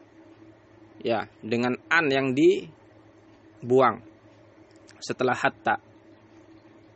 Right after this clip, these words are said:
Tanda nasabnya fathah. Demikian pula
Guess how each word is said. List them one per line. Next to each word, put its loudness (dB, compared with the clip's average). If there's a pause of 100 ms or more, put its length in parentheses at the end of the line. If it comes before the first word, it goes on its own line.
(360)
Tanda -6
nasabnya -6
fathah. -2 (480)
Demikian -4
pula -2